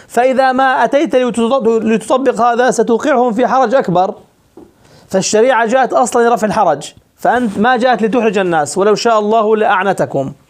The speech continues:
الله تعالى ما جعل عل-، علينا في الدين من حرج. إذن تساهل السلف في قضية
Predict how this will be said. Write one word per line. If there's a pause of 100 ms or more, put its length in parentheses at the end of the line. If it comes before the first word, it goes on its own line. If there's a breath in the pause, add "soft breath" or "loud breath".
(180 loud breath)
الله
تعالى (760 soft breath)
ما
جعل
عل-،
علينا
في
الدين
من
حرج. (420 soft breath)
إذن (1200 soft breath)
تساهل
السلف
في
قضية